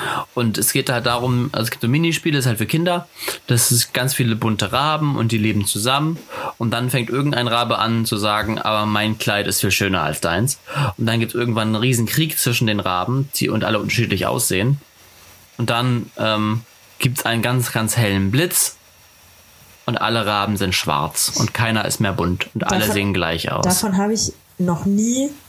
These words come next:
Speaker 2: was gehört.
Speaker 1: Als die Raben noch bunt waren. Hab ich früher sehr, sehr gerne gespielt.
Speaker 2: Ähm, kennst du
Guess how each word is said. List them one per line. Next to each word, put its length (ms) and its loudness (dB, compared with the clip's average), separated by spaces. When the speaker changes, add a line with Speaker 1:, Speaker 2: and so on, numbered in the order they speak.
Speaker 2:
was 480 0
gehört. 480 0
Speaker 1:
Als 220 0
die 100 2
Raben 360 2
noch 160 0
bunt 280 0
waren. 200 0
Hab 80 -4
ich 120 0
früher 280 2
sehr, 120 2
sehr 120 2
gerne 260 2
gespielt. 460 -2
Speaker 2:
Ähm, 560 2
kennst 480 0
du 400 0